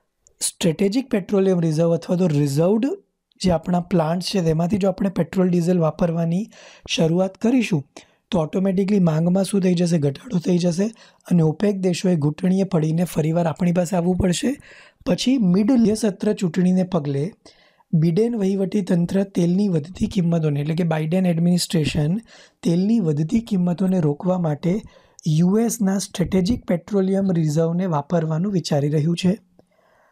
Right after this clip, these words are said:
આવા પગલાંથી યુ એસના તેલના ભાવમાં ઘટાડો થવા પર લાંબા ગાળાની અસર નહીં થાય, જે સાત વર્ષની ટોચે, એટલે કે પંચ્યાસી ડોલર પ્રતિ બેરલ કરતાં પણ વધારે ભાવ પર અત્યારે વેચાઈ રહ્યા છે.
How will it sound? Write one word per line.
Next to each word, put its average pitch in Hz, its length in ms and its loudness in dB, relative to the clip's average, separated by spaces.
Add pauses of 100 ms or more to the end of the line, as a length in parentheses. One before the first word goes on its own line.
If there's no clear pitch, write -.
(200)
આવા 175 300 0
પગલાંથી 196 680 -2
યુ 170 160 2
એસના 202 400 0
તેલના 185 460 0
ભાવમાં 175 380 0
ઘટાડો 170 380 0
થવા 156 280 0
પર 202 280 -4 (500)
લાંબા 165 420 0
ગાળાની 190 440 -2
અસર 175 320 -2
નહીં 170 240 2
થાય, 196 260 -2 (420)
જે 156 160 0
સાત 170 440 -4
વર્ષની 185 420 0
ટોચે, 160 520 -2 (420)
એટલે 175 200 2
કે 214 100 -2
પંચ્યાસી 220 840 0
ડોલર 180 500 0
પ્રતિ 190 420 -2
બેરલ 170 340 0
કરતાં 170 420 -2
પણ 180 140 2
વધારે 156 340 0
ભાવ 139 240 0
પર 151 200 -2
અત્યારે 160 480 -2 (480)
વેચાઈ 139 340 -2
રહ્યા 151 260 -4
છે. - 220 -8